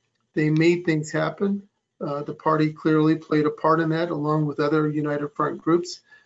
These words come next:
So, uh, you know, Dimitri speaks about the inaction of groups and the, uh, the unwillingness of, uh, Social Democratic Party groups to,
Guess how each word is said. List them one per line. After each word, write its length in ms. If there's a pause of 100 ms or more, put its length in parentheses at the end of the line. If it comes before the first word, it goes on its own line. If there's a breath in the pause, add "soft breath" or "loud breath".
So, 500 (260)
uh, 340 (2000)
you 100
know, 320 (260)
Dimitri 600 (140)
speaks 440
about 400
the 540
inaction 680
of 100
groups 460
and 180
the, 300
uh, 200 (500 soft breath)
the 120
unwillingness 920
of, 420 (500)
uh, 80
Social 360
Democratic 540 (400)
Party 300
groups 440
to, 380